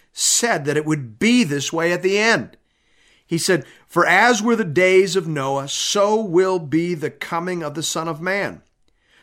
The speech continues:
For as in those days before the flood, they were eating and drinking, marrying and giving in marriage, until the day when Noah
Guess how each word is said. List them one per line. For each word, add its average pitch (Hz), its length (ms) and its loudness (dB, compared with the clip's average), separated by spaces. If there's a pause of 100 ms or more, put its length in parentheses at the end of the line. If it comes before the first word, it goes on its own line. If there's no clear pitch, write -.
For 170 180 2
as 214 300 4
in 240 140 0
those 220 260 2
days 175 340 2
before 165 380 -2
the 196 80 -2
flood, 147 460 -4
they 120 80 -6
were 113 260 -8
eating 185 480 0
and 104 160 -18
drinking, 123 760 -4
marrying 170 680 2
and 113 260 -14
giving 208 380 2
in 143 140 -2
marriage, 117 400 -6 (380)
until 226 500 4
the 196 100 0
day 175 340 2
when 147 280 -2
Noah 175 400 0